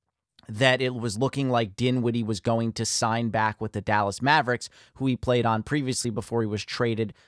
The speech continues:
um, to the Net-, back to the Nets in the Kyrie Irving deal. But he actually did not go back to the Mavericks. He signed instead with the Lakers.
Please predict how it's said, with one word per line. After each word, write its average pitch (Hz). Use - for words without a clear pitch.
um, 101
to 127
the 107
Net-, 110
back 117
to 123
the 107
Nets 107
in 110
the 98
Kyrie 104
Irving 135
deal. 92
But 120
he 131
actually 139
did 110
not 143
go 131
back 104
to 127
the 107
Mavericks. 101
He 117
signed 127
instead 113
with 110
the 104
Lakers. -